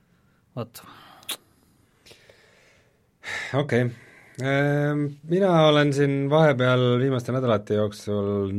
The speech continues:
Speaker 2: natukene proovinud igasuguseid asju. Ehm, vahepeal näiteks, eh, siin oma kuldsest viisikust,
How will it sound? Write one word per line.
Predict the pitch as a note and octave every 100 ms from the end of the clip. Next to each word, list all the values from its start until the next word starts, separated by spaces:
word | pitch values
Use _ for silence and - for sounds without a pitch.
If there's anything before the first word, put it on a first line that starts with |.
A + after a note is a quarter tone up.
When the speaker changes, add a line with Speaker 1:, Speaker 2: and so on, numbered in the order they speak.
| G#2+
Speaker 2:
natukene | B2 D3 - G2 - - D#2+ D#2+ D#2+
proovinud | D#2+ E2 D#2 D#2 D2+
igasuguseid | D#2+ F#2 A2+ D3 E3 F#3+ G#3
asju. | G#3+ G#3 A#3 A#3 G#3+ - _ _ - - _ _ F#2+
Ehm, | F#2 F#2 F#2 F2+ F#2
vahepeal | C3+ G#2+ G2+
näiteks, | G2+ G#2 - G#2
eh, | G2+ G2 G2 G2 G2 G2 F#2+ F#2+ _ - F3 E3 - - _ -
siin | G2 F2+ F2+ E2+ _
oma | - F2 F2 F#2 _ _ _ - _ _
kuldsest | C#3 C3 A2 G#2+ C3+
viisikust, | C#3+ A2+ - G#2 -